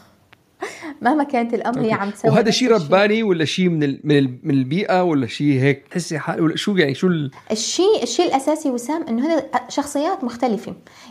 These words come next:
Speaker 1: يعني عم نتكلم عن
Speaker 2: مم.
Speaker 1: توينز، آه، ولو حتى يعني ستاديز، آه، دراسات وجدت إنه حتى التوائم المتطابقة دماغها غير متطابق. فلما عم نحكي عن
Speaker 2: أوكي.
Speaker 1: دماغ غير متطابق، فمعناته أكيد راح يكون تواصل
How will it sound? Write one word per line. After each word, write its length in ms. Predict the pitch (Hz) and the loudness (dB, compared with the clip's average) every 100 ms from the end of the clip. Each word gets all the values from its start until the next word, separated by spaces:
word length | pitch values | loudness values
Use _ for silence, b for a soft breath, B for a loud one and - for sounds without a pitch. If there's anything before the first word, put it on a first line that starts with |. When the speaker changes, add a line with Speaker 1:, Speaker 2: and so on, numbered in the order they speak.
| - | -4
Speaker 1:
يعني 160 | 208 220 | 0 2
عم 220 | 220 226 | 0 0
نتكلم 380 | 226 320 359 247 | 0 2 2 0
عن 120 | 208 | 0
Speaker 2:
مم. 60 | |
Speaker 1:
توينز، 520 | 202 131 233 339 - - | 2 4 4 2 -2 -2
آه، 500 | 214 208 208 208 208 | 2 4 2 0 0
ولو 360 | 208 214 214 214 | 2 4 4 2
حتى 280 | - 294 - | 0 0 0
يعني 380 | 208 202 208 | 0 0 -4
ستاديز، 520 | 202 285 269 277 - - | -2 0 2 0 -2 0
آه، 500 | 214 202 196 196 196 - _ | 2 2 2 -2 -6 -14 _
دراسات 520 | 185 214 220 220 302 240 | -4 0 2 2 2 2
وجدت 340 | 208 202 202 | 0 -4 -6
إنه 140 | 214 | -8
حتى 280 | 226 294 240 | -4 -4 -4
التوائم 420 | 226 220 233 220 | 0 2 2 0
المتطابقة 1080 | 208 208 269 262 240 240 233 196 202 220 285 B B B B | 0 0 -2 -4 -2 0 2 0 -2 -4 -6 B B B B
دماغها 500 | 208 240 311 294 262 | 0 2 2 0 0
غير 260 | 240 277 277 | 2 2 2
متطابق. 600 | 226 214 240 208 160 - - _ b b b b b b | -2 -2 0 0 -2 -6 -20 _ b b b b b b
فلما 300 | 208 214 220 | 2 4 4
عم 100 | 247 | 2
نحكي 220 | 349 151 | 0 0
عن 140 | 233 233 | 0 2
Speaker 2:
أوكي. 120 | 233 | 4
Speaker 1:
دماغ 220 | 277 254 | 4 2
غير 320 | 202 233 285 | 2 2 2
متطابق، 680 | 240 233 226 254 226 220 226 | 0 -2 -2 -2 0 -2 -6
فمعناته 580 | - 220 226 285 320 - | -6 -2 2 0 0 -4
أكيد 340 | 254 320 311 | -2 -2 0
راح 160 | 240 240 | -2 -2
يكون 280 | 233 285 | -2 -2
تواصل 540 | 277 233 247 247 233 | 0 0 -2 -2 -6